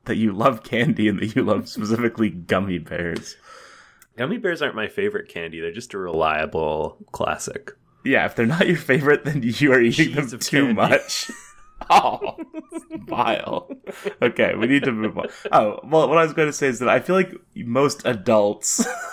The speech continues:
Speaker 1: <laughs> either, like, they like chocolate, they like ice cream, and they like, like, cakes and, like, pastries. And they kind of pass on the candy, so kind of grow out of that, you might say.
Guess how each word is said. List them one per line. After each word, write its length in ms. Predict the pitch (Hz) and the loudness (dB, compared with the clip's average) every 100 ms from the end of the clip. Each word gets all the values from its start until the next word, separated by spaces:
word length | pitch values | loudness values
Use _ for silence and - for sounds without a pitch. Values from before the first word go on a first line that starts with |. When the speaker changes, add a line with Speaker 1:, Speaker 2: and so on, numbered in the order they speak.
| - | -6
Speaker 1:
<laughs> 760 | - 180 - - - - _ | -4 -4 -8 -20 -20 -20 _
either, 400 | 135 120 120 113 | 2 4 4 4
like, 260 | 120 110 - _ _ _ - | 2 0 -2 _ _ _ 0
they 120 | 120 | 4
like 280 | 110 107 - | 4 2 -2
chocolate, 880 | - - 160 180 170 175 170 - _ _ - | -4 2 2 2 2 4 4 -2 _ _ -2
they 160 | 123 | 0
like 380 | 117 110 104 - - - | 4 4 2 -2 -8 0
ice 320 | 120 120 - | 0 0 -6
cream, 480 | - - 117 113 107 | -6 0 2 4 2
and 180 | 107 98 | -2 -2
they 180 | 104 104 | 0 -2
like, 500 | 95 95 95 90 - | 0 0 0 -4 -8
like, 240 | 78 - | -8 -8
cakes 580 | - - 101 76 - - | -14 -10 -8 -8 -10 -10
and, 380 | 87 90 82 - | -6 -4 -6 -6
like, 320 | 76 71 - _ - | -8 -8 -12 _ -4
pastries. 760 | 101 - - 62 50 67 - _ _ _ _ _ - | -4 -4 -10 -10 -8 -10 -12 _ _ _ _ _ -6
And 100 | 107 | -2
they 80 | 107 | -2
kind 260 | - 135 135 | 2 2 2
of 200 | 127 - _ _ _ - | 0 -6 _ _ _ -6
pass 420 | 127 113 101 - | 2 2 2 -2
on 160 | 107 | -4
the 80 | 98 | -4
candy, 840 | - - 101 95 87 90 85 90 - _ _ _ | -6 -2 0 0 -2 -4 -2 -6 -8 _ _ _
so 160 | - - | -20 -8
kind 240 | - 120 | -2 -2
of 200 | 98 - | -2 -6
grow 300 | - 135 135 | 0 4 6
out 80 | 113 | 4
of 100 | 98 | 2
that, 180 | 82 92 | 0 -2
you 60 | 110 | -2
might 200 | 87 92 | -2 -2
say. 500 | - 104 123 120 | 0 2 2 0